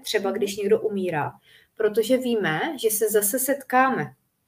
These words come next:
A ono to je fakt jakoby kraťoučky, ty životy z toho pohledu té duše, která jich už má za sebou hodně. Tak to je jakoby fakt zlomek toho, toho pobývání tady na té planetě. Takže jsem chtěla jenom říct, že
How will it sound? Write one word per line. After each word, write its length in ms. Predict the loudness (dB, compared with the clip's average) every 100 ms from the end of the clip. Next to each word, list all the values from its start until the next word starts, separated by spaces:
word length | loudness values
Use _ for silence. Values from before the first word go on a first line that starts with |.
| _
A 60 | 4
ono 220 | 4 4
to 100 | 4
je 140 | 4 2
fakt 200 | -8 -6
jakoby 300 | 0 0 2
kraťoučky, 720 | 4 4 4 -2 -2 -4 0
ty 160 | 0
životy 400 | 2 4 2 0
z 100 | -4
toho 280 | -2 0 2
pohledu 380 | 2 4 4 2
té 240 | 2 2
duše, 260 | 2 0 -4
která 280 | -2 0 2
jich 240 | 0 -4 -14 -20 _ -18
už 140 | -6
má 120 | -2 0 0
za 60 |
sebou 320 | 0 4 4 4
hodně. 340 | 0 -2 -8 -14 -20 _
Tak 100 | -10 0
to 60 | 2
je 60 | 2
jakoby 260 | 2 0
fakt 240 | 0 0 2
zlomek 560 | 4 6 4 -2 -4 -2
toho, 460 | 0 2 2 0 -2 _ _
toho 200 | -8 0
pobývání 800 | 6 6 6 4 6 6 4 2
tady 220 | 2 4 2
na 80 | 0
té 120 | -4 0
planetě. 480 | 0 2 -2 -4 -8 -12 -20 -20 _
Takže 600 | -4 -4 2 2 2 0 -2
jsem 160 | -6 -6
chtěla 220 | 0 2
jenom 220 | 2 -2
říct, 240 | -2 -4 0
že 320 | 2 2